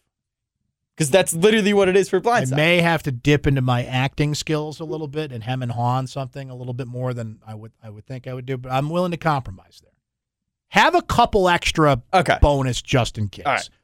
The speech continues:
Speaker 2: But I won't make you do ten. How about that?
Speaker 1: Okay.
Speaker 2: Seven.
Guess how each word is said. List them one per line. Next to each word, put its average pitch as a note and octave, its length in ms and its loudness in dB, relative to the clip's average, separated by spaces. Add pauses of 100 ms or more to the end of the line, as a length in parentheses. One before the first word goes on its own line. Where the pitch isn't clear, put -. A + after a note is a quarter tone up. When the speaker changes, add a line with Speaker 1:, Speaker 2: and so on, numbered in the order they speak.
(120)
Speaker 2:
But D3 140 4
I C#3+ 80 4
won't D#3+ 240 2
make D#3 200 0
you C#3+ 60 -2
do B2+ 140 2
ten. F2 280 -2
How F#2+ 80 -8
about A2 240 -4
that? - 240 -20
Speaker 1:
Okay. - 200 -2 (1300)
Speaker 2:
Seven. D#3 480 0